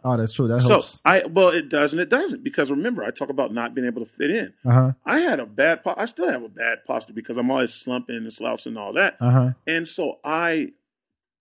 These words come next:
Speaker 2: always wanted to try to not necessarily stick out like that. Now, as a, um, let's see real quick. Okay, I got one comic in front of me. As a person now that's an adult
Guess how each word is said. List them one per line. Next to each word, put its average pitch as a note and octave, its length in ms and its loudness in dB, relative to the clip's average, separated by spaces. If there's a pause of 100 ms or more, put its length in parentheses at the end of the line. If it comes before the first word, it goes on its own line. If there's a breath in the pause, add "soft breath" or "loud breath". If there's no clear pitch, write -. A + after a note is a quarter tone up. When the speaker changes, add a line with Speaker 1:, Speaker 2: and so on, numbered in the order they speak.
(680)
Speaker 2:
always E3+ 360 6
wanted D#3 380 0
to C#3+ 80 -4
try D3+ 520 2 (100)
to B2 260 -2 (320 soft breath)
not C3 180 2
necessarily B2+ 400 -2
stick - 520 -4
out A2+ 240 0
like A2 220 -4
that. G#2+ 220 -4
Now, B2+ 280 2
as B2 300 0
a, A2+ 260 -2
um, G2+ 460 -12 (200)
let's - 200 -20
see - 80 -20
real F2 220 -20
quick. - 140 -18 (520)
Okay, - 120 -8
I - 20 -4
got - 100 -6
one G#2 140 -8
comic G#2+ 300 -8
in - 60 -20
front E2+ 180 -20
of D#2+ 60 -20
me. - 40 -20 (360 loud breath)
As D#3 520 2 (840)
a D3+ 80 -6
person D3+ 440 -2
now B2+ 220 0
that's A#2+ 200 -2
an A2 140 -10
adult B2 440 -4